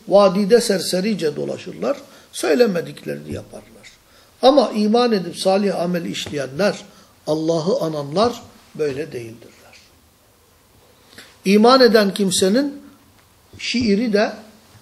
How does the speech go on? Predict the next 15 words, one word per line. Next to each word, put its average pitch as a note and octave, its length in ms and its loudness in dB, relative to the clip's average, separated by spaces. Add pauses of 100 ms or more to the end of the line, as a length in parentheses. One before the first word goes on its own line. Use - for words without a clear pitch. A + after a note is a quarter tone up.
(160)
şiirinde F3+ 580 -4
de - 160 -8
iman D#3+ 500 -8
vardır. - 360 -20 (560)
Dediğimiz F#3 680 -4
gibi B2+ 180 -16 (440)
Mehmet F3 420 -2
Akif D#3+ 480 -4 (320)
Kur'an'ı F3 460 -4
yüceltir, C#3+ 680 -6
şiir C#3 340 -16
yazar. G#3+ 500 2 (400)
Bir G3+ 160 -4
başkası C#3 580 -2
maazallah D#3+ 680 -6